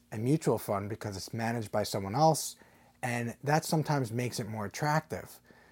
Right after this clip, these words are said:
Now, of course, if you can make an amazing return and feel confident with your investments,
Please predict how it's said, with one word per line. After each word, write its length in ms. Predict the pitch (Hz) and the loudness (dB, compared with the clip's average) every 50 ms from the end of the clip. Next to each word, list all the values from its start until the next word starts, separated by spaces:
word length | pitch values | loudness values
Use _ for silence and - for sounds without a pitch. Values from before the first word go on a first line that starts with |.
| _ _ _ | _ _ _
Now, 260 | 131 139 143 139 117 | 2 2 4 4 2
of 140 | 127 - - | 0 -4 -6
course, 340 | - - 202 170 117 101 - | 2 6 6 6 6 4 -2
if 140 | 120 - - | -6 0 0
you 100 | 135 131 | 0 0
can 220 | - 131 113 107 | 2 0 0 0
make 280 | 113 123 139 139 - - | 0 0 0 0 0 -2
an 120 | - 107 | -8 -6
amazing 480 | 104 107 107 110 113 120 113 123 117 113 | -6 -4 0 2 2 2 2 2 -2 -2
return 520 | 104 95 - - 113 113 123 135 156 170 - _ - - _ _ _ _ _ | -4 -4 -4 -2 -2 -2 0 0 -2 -4 -6 _ -20 -20 _ _ _ _ _
and 180 | - 131 127 127 | -4 -2 -2 -2
feel 140 | - 131 117 | 0 -2 -4
confident 560 | - - - 143 156 160 - 143 135 127 101 | -2 -2 0 2 2 2 2 2 -2 -2 -2
with 160 | 117 117 - | -4 -6 -6
your 120 | - 113 104 | -4 -4 -4
investments, 760 | 98 98 107 139 165 156 - - 117 107 104 101 - - | -4 -2 2 2 2 2 0 -4 -4 -4 -4 -4 -6 -10